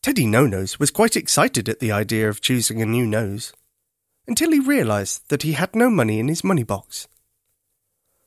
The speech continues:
The last time he'd looked, there had just been a button in there. "Well," he said, "I shall just have to earn some money to buy a nose." He went off straight away to ask the other toys whether they needed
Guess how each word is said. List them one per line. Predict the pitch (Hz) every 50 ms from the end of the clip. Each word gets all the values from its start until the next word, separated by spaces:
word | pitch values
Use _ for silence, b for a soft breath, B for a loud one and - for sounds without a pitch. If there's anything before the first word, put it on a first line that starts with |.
| _ _ _ _ _ _ _ _ -
The | -
last | 285 330 339 311 - - -
time | 131 107 95
he'd | 107 110 98
looked, | - 95 92 - _ _ - - _ _ _ _ _ _ _
there | - 170 185
had | 185 170
just | - 285 - - -
been | - 113 107 104
a | - 165 247
button | 226 - 131 110 104
in | 101 98
there. | 101 101 101 101 - _ _ _ _ _ _ _ _ _ _ _ _ _ _ _ _ _ _ _ _ _ _ _ _ _ _ _ _ _ _ _ 220
"Well," | 240 - 240 240 233 240 247 254 - _ _ _ _ _
he | _ - -
said, | - - - 92 92 107 - - _ _ _ _ _ _ _ _ _ _ _ _ _
"I | - 139
shall | - - 123
just | 117 - 311 302 - -
have | 165 - -
to | 135 -
earn | - 202 254 277 262
some | - 190 160
money | 143 143 180 180 175 165
to | - 139
buy | 123 - _ - 131 165 185
a | 180 185
nose." | 175 151 117 110 104 98 98 104 - - - _ _ _ _ _ _ _ _ _ _ _ _ _ _ _ _ _ _ _ _ _ _ _ _ _ _ _ _ _ _ _ _ _ _ _ _ _ _ _ _
He | - 277
went | 339 370 294 202 -
off | 156 110 98 - -
straight | - - - - - - 175 196 -
away | 277 196 131 110 104
to | - - 123
ask | 113 110 - - -
the | 127 120
other | 127 175 220
toys | - - 107 104 107 101 - -
whether | 127 117 151
they | 165 160 196 208
needed | 226 185 120 110 104 - 131 127 -